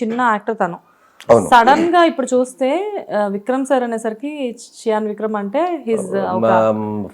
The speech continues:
Speaker 2: ఫస్ట్ విక్రమ్ అనేవాడు డబ్బింగ్ ఆర్టిస్ట్.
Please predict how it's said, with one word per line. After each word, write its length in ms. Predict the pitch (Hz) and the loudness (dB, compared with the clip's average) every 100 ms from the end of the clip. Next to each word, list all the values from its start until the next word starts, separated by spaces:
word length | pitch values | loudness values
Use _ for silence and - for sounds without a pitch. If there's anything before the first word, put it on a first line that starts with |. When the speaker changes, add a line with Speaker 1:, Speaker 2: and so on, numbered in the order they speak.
| 110 | -4
Speaker 2:
ఫస్ట్ 280 | - - | -4 -2
విక్రమ్ 520 | 180 160 131 165 160 156 | 2 2 2 2 4 6
అనేవాడు 840 | 147 139 131 131 160 147 139 - - _ _ _ _ _ _ _ _ - | 6 6 6 6 6 4 2 -2 -10 _ _ _ _ _ _ _ _ 0
డబ్బింగ్ 460 | 110 113 156 147 | 2 4 4 4
ఆర్టిస్ట్. 400 | 123 - 87 - | 4 2 -4 -12